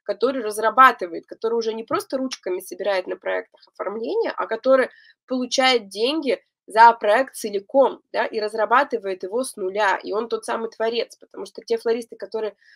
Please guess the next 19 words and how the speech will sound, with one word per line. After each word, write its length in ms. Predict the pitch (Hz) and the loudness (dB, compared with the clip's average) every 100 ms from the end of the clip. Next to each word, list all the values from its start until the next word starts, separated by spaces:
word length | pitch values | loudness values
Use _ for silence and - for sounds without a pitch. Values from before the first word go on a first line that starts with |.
| _ | _
просто 320 | - 330 403 - | 0 2 2 -4
приходят 420 | 240 233 208 190 | -6 -2 -2 -2
на 80 | 185 | -6
проект, 400 | 185 220 175 - - | -2 -2 -2 -6 -6
они 260 | 185 285 | -4 -2
собирают 500 | 330 233 208 247 285 277 _ _ | -4 -8 -4 0 0 -2 _ _
цветы, 400 | - 214 226 302 | -14 -14 -8 -8
композиции 680 | 302 208 202 202 302 - 185 | -8 -6 -4 -4 -8 -6 -8
по 420 | - 226 285 269 | -8 -4 2 4
заданию 640 | 202 214 226 262 240 214 | 2 2 2 2 0 -2
старшего 440 | 190 214 214 - 180 | 0 0 0 -2 -6
флориста. 540 | - 175 151 - - _ _ _ _ - | -4 -6 -6 -14 -20 _ _ _ _ -14
И 80 | |
вот 160 | 190 220 | -6 -4
быть 160 | 220 240 | -4 -2
старшим 380 | 233 226 233 | 0 0 -2
флористом 800 | 220 220 220 392 - - 185 208 | -6 -4 -2 -4 -4 -6 -6 -6
на 220 | 196 190 | -2 0
проектах — 540 | 190 214 202 190 _ | 0 0 0 -2 _